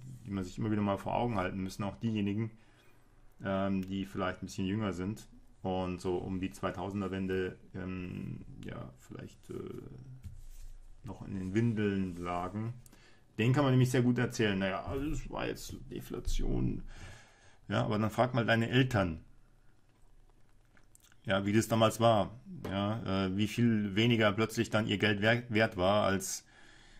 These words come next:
sie die deutschen Mark in Euro umtauschen mussten. Ja, also ob sich da die Preise auch entsprechend angeglichen hatten oder ob der Euro jetzt, äh, ob der Kaffee to go jetzt plötzlich anstelle für zwei Mark zwei Euro kostete,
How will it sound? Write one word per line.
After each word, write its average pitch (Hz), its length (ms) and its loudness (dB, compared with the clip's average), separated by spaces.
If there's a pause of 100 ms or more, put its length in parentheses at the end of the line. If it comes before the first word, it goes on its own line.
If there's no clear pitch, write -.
(100)
sie 101 240 0
die 95 140 0
deutschen 107 400 4
Mark 104 320 6
in 107 300 2
Euro 120 260 6
umtauschen 90 520 0
mussten. - 420 -10 (1080)
Ja, 107 240 -6 (200)
also 95 320 -6
ob 110 140 -4
sich - 120 -8
da 110 100 0
die 95 100 -2
Preise 120 480 4
auch 107 100 2
entsprechend 113 440 0
angeglichen 127 600 2
hatten 127 260 4
oder 110 240 4
ob 107 200 2
der - 160 2
Euro 113 420 8
jetzt, 104 320 2
äh, 104 80 0
ob 107 320 0
der 98 180 2
Kaffee 113 580 2
to - 200 2
go 104 320 6
jetzt 113 240 6
plötzlich - 480 -2 (1200)
anstelle 127 340 10
für 120 140 6
zwei 110 340 10
Mark 107 440 6
zwei 127 280 8
Euro 143 360 6
kostete, - 760 -2